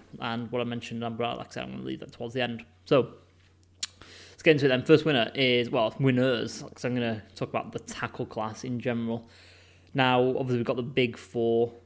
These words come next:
tackles in the class: Jedrick Wills, Andrew Thomas, uh, of Georgia, Jed-, Jedrick Wills of Alabama, of course, and Andrew Thomas of Georgia, Tristan Wirfs of Iowa,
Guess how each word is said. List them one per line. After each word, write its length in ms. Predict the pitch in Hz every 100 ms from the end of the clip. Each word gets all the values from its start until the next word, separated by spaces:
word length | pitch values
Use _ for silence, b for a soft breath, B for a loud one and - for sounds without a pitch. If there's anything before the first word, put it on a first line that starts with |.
| _ -
tackles 500 | 120 - 117 113 110
in 100 | 113
the 60 |
class: 340 | - 120 107 -
Jedrick 300 | 123 123 113
Wills, 420 | 117 113 113 - _ b b
Andrew 240 | 127 120 117
Thomas, 520 | 113 113 110 - - _ _ b b b b -
uh, 40 |
of 160 | 117 120
Georgia, 280 | 123 113 113
Jed-, 420 | - 120 113 127
Jedrick 220 | 120 120
Wills 160 | 117 113
of 140 | 107
Alabama, 400 | 113 113 117 113
of 60 | 120
course, 240 | 117 - B B B B B
and 280 | 131 120 -
Andrew 320 | 135 123 117
Thomas 320 | 113 117 113 -
of 260 | 113 110 107
Georgia, 320 | 123 120 120 - B B _ - - -
Tristan 240 | 175 165
Wirfs 260 | 135 123 -
of 200 | - 110
Iowa, 400 | - 110 113 110